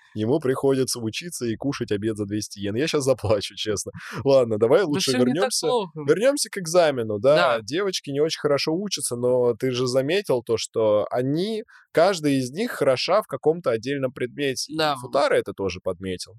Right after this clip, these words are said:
Speaker 2: Да, а, Мику хороша в истории, а, Нина, э, хороша в
Speaker 1: Нина просто хороша.
Speaker 2: Ладно.
Speaker 1: Нина очень
Speaker 2: Да.
Speaker 1: хороша.
Speaker 2: Значит, э, Ичка хороша в математике,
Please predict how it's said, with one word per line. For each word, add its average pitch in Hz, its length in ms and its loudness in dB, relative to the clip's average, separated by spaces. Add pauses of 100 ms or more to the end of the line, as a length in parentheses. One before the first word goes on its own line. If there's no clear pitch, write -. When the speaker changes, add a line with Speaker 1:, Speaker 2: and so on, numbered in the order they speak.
(260)
Speaker 2:
Да, 143 440 -4
а, 135 560 -4 (120)
Мику 147 400 -4
хороша 131 480 -6
в 127 80 -12
истории, 233 600 -2 (340)
а, 135 720 -6
Нина, 139 600 -4 (300)
э, 123 220 -10
хороша 135 680 -4
в 135 840 -6
Speaker 1:
Нина 127 260 0
просто - 320 -4
хороша. 98 540 -2 (340)
Speaker 2:
Ладно. 147 460 -2
Speaker 1:
Нина 131 260 4
очень 117 380 2
Speaker 2:
Да. 107 40 -4
Speaker 1:
хороша. 98 400 -6 (1300)
Speaker 2:
Значит, 139 500 -6 (120)
э, 139 340 0
Ичка - 640 -8 (160)
хороша 139 440 -4
в 139 40 -8
математике, 135 1300 -8